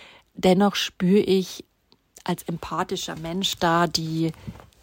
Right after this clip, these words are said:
was da in der Luft liegt. Also man spürt schon meiner Meinung nach, und das ist jetzt aber wieder auch Interpretation gefärbt durch meine Geschichte,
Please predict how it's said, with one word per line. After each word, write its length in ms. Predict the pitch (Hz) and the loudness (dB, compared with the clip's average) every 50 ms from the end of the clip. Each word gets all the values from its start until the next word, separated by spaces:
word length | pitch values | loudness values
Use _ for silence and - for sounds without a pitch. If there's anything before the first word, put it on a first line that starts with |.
| _ - _ _ _ _ _ _ _ _ _ _ _ _ _ _ _ _ _ _ _ _ _ - | _ -20 _ _ _ _ _ _ _ _ _ _ _ _ _ _ _ _ _ _ _ _ _ 0
was 220 | 208 196 180 - | 0 0 0 2
da 120 | - 190 175 | 0 0 2
in 100 | 170 175 | 2 2
der 100 | 175 165 | 0 0
Luft 340 | 151 160 156 - - - - | 0 -4 -6 -6 -12 -10 -8
liegt. 340 | 147 151 - - - - | -8 -8 -8 -12 -14 -8
Also 280 | - 165 165 175 170 - - - | -6 -4 -2 -2 -4 -4 -4 -6
man 180 | 180 185 180 | -4 -4 -2
spürt 340 | 185 190 - - 190 185 - | -2 -4 -2 -2 -2 0 0
schon 420 | - - 170 165 165 165 165 - _ _ _ _ _ _ _ _ _ _ _ _ _ _ _ _ _ - _ _ - | 0 -2 -2 -4 -4 -4 -8 -10 _ _ _ _ _ _ _ _ _ _ _ _ _ _ _ _ _ -20 _ _ -4
meiner 340 | 170 175 170 180 190 190 175 | 0 2 2 2 2 2 2
Meinung 320 | 170 165 160 160 160 160 | 2 0 0 -2 -2 -4
nach, 180 | 160 160 160 160 | -4 -4 -6 -6
und 120 | 165 156 | -6 -8
das 100 | 160 - | -8 -8
ist 140 | - - - | -8 -10 -8
jetzt 240 | 160 151 - - - | -8 -10 -10 -12 -10
aber 220 | 160 160 151 147 | -8 -8 -8 -8
wieder 280 | 160 - - - - - | -8 -10 -10 -12 -12 -14
auch 140 | 147 - | -14 -14
Interpretation 880 | - - 170 170 170 160 - - 147 - 160 156 - - - 196 220 240 | -10 -10 -6 -6 -6 -6 -6 -8 -8 -6 -6 -8 -6 -2 0 2 2 2
gefärbt 420 | 202 190 - - 165 170 - - | -2 -4 -6 -6 -8 -8 -8 -8
durch 160 | 170 165 - - | -10 -10 -6 -4
meine 240 | 175 175 165 160 | -4 -4 -4 -4
Geschichte, 560 | 156 170 160 - - 214 214 - - 190 185 | -8 -8 -8 -6 -6 -6 -6 -6 -8 -8 -8